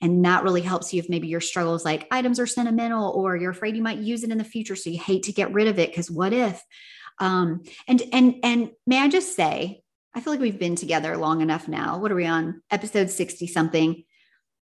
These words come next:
Be bold and brave. Be fearless and decisive when it comes to getting rid of stuff. Don't be that, "But what if?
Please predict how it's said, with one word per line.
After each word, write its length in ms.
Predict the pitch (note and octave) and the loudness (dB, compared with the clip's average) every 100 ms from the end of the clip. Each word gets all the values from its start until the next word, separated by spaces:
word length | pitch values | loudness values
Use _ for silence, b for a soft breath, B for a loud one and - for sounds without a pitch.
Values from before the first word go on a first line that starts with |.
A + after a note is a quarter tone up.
| _ _ _ | _ _ _
Be 280 | G3+ D4 G4 | 2 4 4
bold 400 | - F#3 F#3+ F#3 | 4 6 6 6
and 140 | F3+ D#3+ | 2 0
brave. 480 | D#3+ D3+ - - - | 2 2 0 -4 -2
Be 160 | D#4+ | -2
fearless 760 | G4+ - - G3+ G3 G3 F#3+ - | -2 -8 -2 0 0 -2 -4 -4
and 160 | E3+ D#3+ | -2 -2
decisive 800 | E3+ - D3+ D3+ - C3+ - - | -4 -2 -2 -2 -6 -8 -10 -6
when 200 | F#3 G3 | 0 0
it 140 | - | 0
comes 300 | - G3 G3+ | 0 2 2
to 100 | A3 | -2
getting 500 | F3+ F3+ F3 F3 D3+ | -2 0 2 0 -2
rid 240 | D3+ D3+ | -4 -4
of 220 | - C3 C3 | -4 -6 -6
stuff. 640 | - - - - - - B B B B B | -6 -4 -4 -6 -14 -20 B B B B B
Don't 380 | - B3+ C#4 G#3+ | 2 6 6 6
be 220 | A#3+ B3 | 6 6
that, 320 | A3+ G3 - | 6 0 -2
"But 200 | - D4 | 0 2
what 240 | C4+ C#4 C#4+ | 4 2 4
if? 480 | D4 C4 B3 - | 2 2 -4 -16